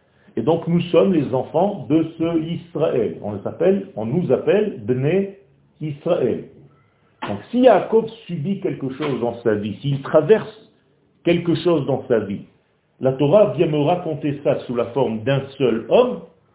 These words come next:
mais moi, je dois comprendre ce-, cela comme mon histoire. Donc, si je parle ici de la sortie de Yaakov de la terre d'Israël,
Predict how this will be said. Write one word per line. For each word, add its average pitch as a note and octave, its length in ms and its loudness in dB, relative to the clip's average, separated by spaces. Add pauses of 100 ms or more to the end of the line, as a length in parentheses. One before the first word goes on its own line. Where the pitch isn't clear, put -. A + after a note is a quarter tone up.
(380)
mais C#3 160 0
moi, G3+ 260 4
je D3+ 60 -2
dois D3+ 180 0
comprendre C#3 520 -4
ce-, B2+ 140 -10 (160)
cela C#3 340 0
comme G3 260 4 (640)
mon A2 160 -6
histoire. F3 640 2 (1300)
Donc, D3+ 160 4
si B3 160 0
je A#3 120 6
parle G3 360 6
ici D#3 400 -4
de B2+ 120 2
la B2 300 2
sortie F3 460 -2
de C3+ 120 0
Yaakov C3+ 520 2
de A#2 80 4
la A2+ 160 2
terre A2+ 300 0
d'Israël, A#2 640 -2